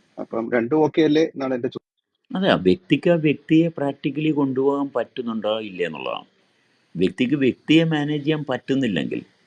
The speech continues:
Speaker 2: then, ആ, അതൊരു ബിഗ് പ്രോബ്ലം ആണ്. ഒരു വ്യക്തി ആ വ്യക്തിയെ മാനേജ് ചെയ്യണം, അല്ലാണ്ട് വ്യക്തിയെ മറ്റുള്ളവർ മാനേജ് ചെയ്യുകയല്ല. മനസ്സിലായോ? അവിടെയാണ് നമ്മൾ കുട്ടികളെന്ന് പറയുന്നത്.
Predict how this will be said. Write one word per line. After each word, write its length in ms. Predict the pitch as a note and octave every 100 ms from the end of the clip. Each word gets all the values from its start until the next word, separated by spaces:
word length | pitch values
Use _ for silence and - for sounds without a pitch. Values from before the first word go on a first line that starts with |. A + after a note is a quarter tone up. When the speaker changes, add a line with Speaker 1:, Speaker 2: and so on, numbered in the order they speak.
| _ _ _ _ C#3+
Speaker 2:
then, 360 | F3 F3+ F3+
ആ, 500 | - D#3+ D#3 D3 D#3
അതൊരു 240 | D#3 E3 E3
ബിഗ് 200 | D#3 - -
പ്രോബ്ലം 380 | D3+ G2 C#2+ G1+
ആണ്. 120 | - _ _ _ _ _ _ _ _
ഒരു 160 | - A2
വ്യക്തി 500 | G2 G2+ - D3+ E3+
ആ 80 | A2
വ്യക്തിയെ 580 | G2 G2+ - - D#3+ F3
മാനേജ് 340 | D#3 C3 A2
ചെയ്യണം, 160 | F#2 F2
അല്ലാണ്ട് 200 | F#2+ A#2+
വ്യക്തിയെ 360 | G#2+ G2 -
മറ്റുള്ളവർ 520 | D3 A2 - C3 D3+ D#3+
മാനേജ് 340 | D3+ C#3 A#2
ചെയ്യുകയല്ല. 500 | G#2+ F2 C#2 A1 G1+ - _ _ _ _ _ _ _ _ _ _ -
മനസ്സിലായോ? 320 | - - - -
അവിടെയാണ് 380 | - A2 D#3
നമ്മൾ 220 | D#3+ D#3 D#3
കുട്ടികളെന്ന് 720 | C#3+ A#2+ - C#3 C#3 B2 F#2
പറയുന്നത്. 320 | C2+ A#1+